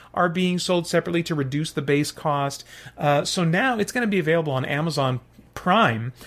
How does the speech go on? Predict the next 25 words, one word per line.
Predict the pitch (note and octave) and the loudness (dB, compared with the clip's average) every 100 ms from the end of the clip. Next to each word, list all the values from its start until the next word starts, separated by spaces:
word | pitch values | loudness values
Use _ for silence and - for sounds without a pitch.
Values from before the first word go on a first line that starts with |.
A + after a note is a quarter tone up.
| - - | -20 -14
for | - G3 D#3+ D#3 D3 D3 | -6 0 2 2 2 -2
seventy | - - G3 G3+ G3+ E3 | -6 -2 -2 0 -2 -2
dollars. | C3 C3+ D#3 G#2+ - - - - - | 0 0 0 -2 -10 -14 -16 -20 -6
Uh, | C#3 C3+ B2+ | -2 0 0
so | - D#3 | 0 2
that, | D#3+ E3+ D#3+ | 2 2 0
that | D3+ - | 0 0
should | - A3+ A3+ | -2 0 2
include | D#3 C3+ F#3+ E3 | 0 0 0 0
free | - F3 F3+ | -2 0 0
shipping | - G#3+ A3 C3+ B2+ | 0 -2 0 0 -2
since | B2 D3+ C3 | -2 -4 -2
it's | B2 | -4
a | B2+ | -6
Pri-, | - D#3+ - | -2 -2 0
uh, | C#3+ C3 | 0 0
you | C#3+ | 0
know, | C3 | -2
it's | B2+ | 4
advertised | C#3+ C#3+ - C#3 B2+ | 4 4 0 0 0
as | B2+ | -2
being | C3+ B2+ | -2 0
part | D3 B2 | -2 -4
of | - | -4
Prime. | A3+ A3 B2+ A#2 | 0 0 0 -4